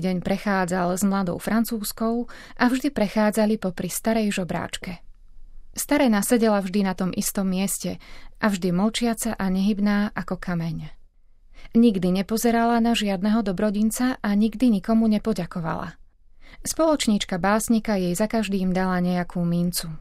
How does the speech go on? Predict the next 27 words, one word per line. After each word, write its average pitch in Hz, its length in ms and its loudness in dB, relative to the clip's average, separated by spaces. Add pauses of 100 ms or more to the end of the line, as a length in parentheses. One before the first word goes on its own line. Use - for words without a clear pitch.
(760)
On 196 160 2
jej 214 160 4
zas 247 320 2
nedával 226 560 2
nikdy 180 480 0
nič. - 240 -8 (540)
Na 185 180 2
otázku - 400 -6
prečo 233 560 0
odpovedal: 175 720 -6 (420)
"Treba 269 320 6
jej 254 160 6
dať 196 160 0
niečo 196 400 0
pre 190 160 0
srdce 175 460 -6 (300)
a 196 160 2
nie 220 160 4
len 196 240 2
pre 185 240 -2
ruku." - 240 -8 (720)
O 208 80 6
niekoľko 202 560 4
dní 214 320 4
daroval 185 400 2
žobráčke 196 640 -2
ružu. 180 320 -4